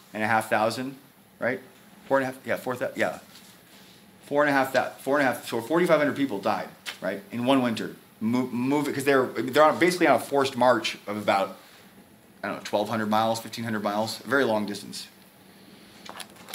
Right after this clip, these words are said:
So at least one quarter perished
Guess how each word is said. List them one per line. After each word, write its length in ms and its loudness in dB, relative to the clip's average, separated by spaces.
So 260 0
at 140 0
least 180 6
one 200 6
quarter 280 6
perished 480 6